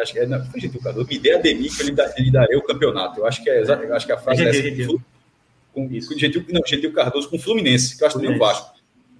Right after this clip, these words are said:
Speaker 1: Cinquenta e seis é uma co-, é, cinquenta e seis, é um, é um, acho que é um ano desse aí. "Se me der Ademir, que eu lhe darei o campeonato." É uma, é uma, é uma frase bem clássica do futebol carioca. Não era exatamente isso <laughs> em relação a Kaique, mas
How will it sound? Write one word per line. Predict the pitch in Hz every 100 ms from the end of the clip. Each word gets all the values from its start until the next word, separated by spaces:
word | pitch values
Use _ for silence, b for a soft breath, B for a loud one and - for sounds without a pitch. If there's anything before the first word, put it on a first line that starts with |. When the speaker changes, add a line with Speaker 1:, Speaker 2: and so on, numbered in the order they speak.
| -
Speaker 1:
Cinquenta | - 127 170 175
e |
seis | 131 127
é |
uma | 131 -
co-, | -
é, | 107
cinquenta | 120 - - 151 123
e |
seis, | -
é | 214
um, | 226
é | 208
um, | 226 - 277
acho | -
que |
é | 208
um | 185
ano | 214 180
desse | 143 -
aí. | 120 131 135 - -
"Se | 151
me | 143
der | 127 190
Ademir, | 180 139 139 165 170
que | 143
eu |
lhe | 147
darei | 143 -
o |
campeonato." | 147 151 117 92
É | 156
uma, | 220
é | 202 202
uma, | 190 175
é |
uma | 156
frase | 175 151
bem | 175 214
clássica | 139 -
do | -
futebol | - 131
carioca. | 131 104 120 131 b b b b
Não | 208
era | 220 320
exatamente | 175 151 139 135 131
isso | 87 - - _ _ _ _ _
<laughs> | 131 127
em | 156
relação | 131 131 120 135
a | 127
Kaique, | 147 120 101 151
mas | 156 143 165